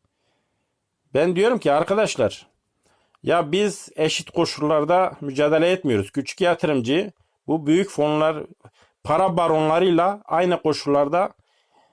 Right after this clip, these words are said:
mücadele etmiyor. Bir kere onların parası var. İkincisi de her türlü bilgiye ulaşıyorlar. Yani bu hisse bu, e,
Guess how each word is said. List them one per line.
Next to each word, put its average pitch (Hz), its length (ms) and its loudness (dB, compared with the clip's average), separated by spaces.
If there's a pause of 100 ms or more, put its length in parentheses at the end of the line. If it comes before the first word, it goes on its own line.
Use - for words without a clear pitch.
(220)
mücadele 147 440 0
etmiyor. 117 340 -2
Bir 160 100 -4
kere 190 200 0
onların 190 420 0 (140)
parası 165 420 0
var. 185 280 0
İkincisi 170 480 -2
de 185 120 2
her 185 180 0
türlü 156 280 -4
bilgiye 147 260 0
ulaşıyorlar. 139 680 -2 (720)
Yani 147 420 0 (1400)
bu 131 180 -2
hisse 190 440 -2
bu, 170 640 -2
e, - 20 -2